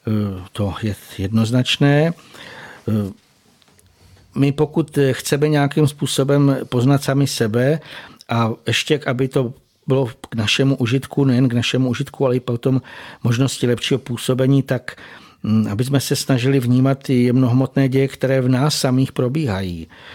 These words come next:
A vlastně dle toho potom můžeme provádět i odpovídající opatření.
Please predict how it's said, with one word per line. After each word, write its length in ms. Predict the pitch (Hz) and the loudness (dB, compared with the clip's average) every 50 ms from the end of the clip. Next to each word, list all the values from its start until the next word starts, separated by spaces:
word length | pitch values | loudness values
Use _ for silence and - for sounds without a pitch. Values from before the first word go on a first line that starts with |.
| - - - - - - _ _ | -20 -20 -20 -20 -20 -20 _ _
A 240 | - 113 110 113 101 | -6 -4 -2 -2 -2
vlastně 260 | 101 107 - - 143 | -4 -6 -2 -2 0
dle 180 | 127 113 139 139 | 0 2 0 0
toho 280 | 143 - 131 117 139 | 0 -2 0 0 -2
potom 300 | 147 - 151 131 - 147 | -2 -2 -2 -2 0 2
můžeme 440 | 143 139 135 127 127 135 143 143 143 | 2 2 2 2 4 4 4 4 4
provádět 720 | 139 135 127 120 123 131 131 131 131 139 139 135 - - - - - - - - - _ | 2 2 0 0 0 0 0 0 0 0 -2 -2 -6 -14 -20 -20 -20 -20 -20 -20 -10 _
i 60 | - | -2
odpovídající 760 | 127 123 127 - - 139 139 139 135 131 135 127 - - - | -2 -2 0 0 0 2 2 2 2 0 0 -2 -4 -6 -6
opatření. 880 | - 113 - - 123 120 - - - 127 127 127 131 135 139 151 170 | -6 -6 -2 -2 -4 -2 -2 -2 -2 0 2 2 4 4 4 2 2